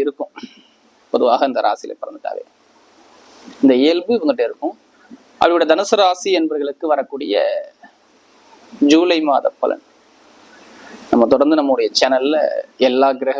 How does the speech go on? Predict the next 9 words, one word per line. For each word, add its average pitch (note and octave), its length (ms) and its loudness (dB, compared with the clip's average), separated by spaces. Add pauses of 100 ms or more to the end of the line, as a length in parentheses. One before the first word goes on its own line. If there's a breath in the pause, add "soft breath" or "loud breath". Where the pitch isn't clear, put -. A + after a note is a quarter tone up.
பயிற்சியும் B2+ 320 -6
கொடுக்குறோம். A#2+ 340 -6 (200)
அனைத்து D4+ 340 0
கிரக E3 180 2 (100)
பயிற்சிக்குமே D3+ 440 -6
நிறைய B2 240 -2
சப்போர்ட் C3+ 320 -6
பண்றீங்க, A2 320 -6 (2000)
நிறைய B2 180 4